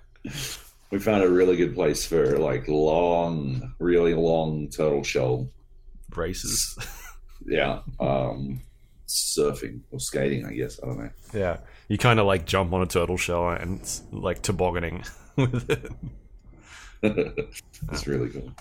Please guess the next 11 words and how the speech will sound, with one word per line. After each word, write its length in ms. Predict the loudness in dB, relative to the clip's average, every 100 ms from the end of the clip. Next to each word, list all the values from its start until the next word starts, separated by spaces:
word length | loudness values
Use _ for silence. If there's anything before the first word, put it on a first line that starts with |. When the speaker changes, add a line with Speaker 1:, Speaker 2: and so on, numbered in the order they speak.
| -20 -20 _ -20 -12 0
Speaker 1:
Uh, 460 | 2 4 4 6
yeah. 240 | 6 6 2 -12 -18 -16 -14 -14 -14 -16 -4
Anyway. 240 | 0 2 0 -4 -20 _ _ -20 _ _ _ _ _ _ 4
Speaker 2:
Cool. 280 | 6 8 6
What 220 | 4 6
else 180 | 6 6
we 80 | 6
got 180 | 6
here? 240 | 6 6 6
Uh, 280 | 6 4 4
Fortnite. 520 | 2 4 4 2